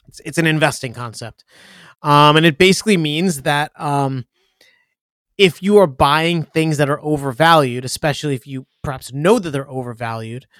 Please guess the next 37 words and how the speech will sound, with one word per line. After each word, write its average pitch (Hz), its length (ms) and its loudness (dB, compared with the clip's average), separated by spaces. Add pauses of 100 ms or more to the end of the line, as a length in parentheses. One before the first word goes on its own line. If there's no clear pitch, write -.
(320)
um, 139 420 2
you're 165 100 4
just 170 200 0 (120)
literally 190 560 2
buying 151 480 2
them 160 160 -4
to 151 80 -6
sell 151 280 -2
them 135 120 -4
at 127 80 -6
a 127 60 -4
higher 160 380 2
value 135 500 0 (100)
in 165 80 -6
the 170 80 2
future. 131 460 -14 (100)
So - 140 -16
this 143 120 -8
could 131 180 -8
be, 139 120 -2
like, 123 260 -4 (220)
house 180 360 2
flipping 156 480 -2
and 123 80 -6
what 113 100 -12
happened 123 280 -10
in 113 80 -20
two - 140 -18
thousand 120 340 -10
eight, 185 260 0 (420)
um, 127 260 -4
like, 127 220 -8 (640)
things 247 240 4
that 196 80 0
clearly 196 520 4
are 143 120 2
not 135 460 0